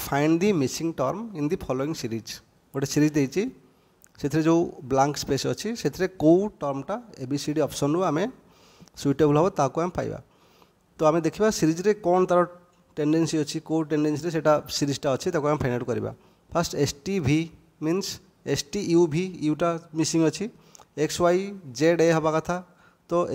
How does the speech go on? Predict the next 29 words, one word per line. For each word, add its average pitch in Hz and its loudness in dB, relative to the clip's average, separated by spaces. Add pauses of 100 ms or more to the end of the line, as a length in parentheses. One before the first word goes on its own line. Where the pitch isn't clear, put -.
(120)
ଜେଡ୍ 156 4
ମିସିଂ 165 2
ଅଛି, 175 -4 (480)
ଏଚ୍ 165 2
ଆଇ 165 4 (100)
କେ, 165 0 (920)
ଏ - 4
ବି 151 2
ସି 175 0
ଡି, 175 2 (100)
ଏଫ୍ 151 -2
ଜି 160 4
ଏଚ୍ - -4 (140)
ଆଇ 160 4 (140)
ଜେ, 156 6 (640)
ତାପରେ 156 0
କେ, 156 -2 (360)
ଏମ୍ 156 2
ଏନ୍ 175 4 (180)
ଓ 156 6 (760)
ପି 156 -2 (260)
ମିନ୍ସ 202 2 (520)
ଫାଷ୍ଟ 180 2 (100)
ଦୁଇଟା 165 6 (220)
ଲେଟର୍ 147 2
ପରେ 147 2 (840)
ନେକ୍ସଟ 156 0
ଲେଟର୍ 165 -2 (180)
ମିସିଂ 151 2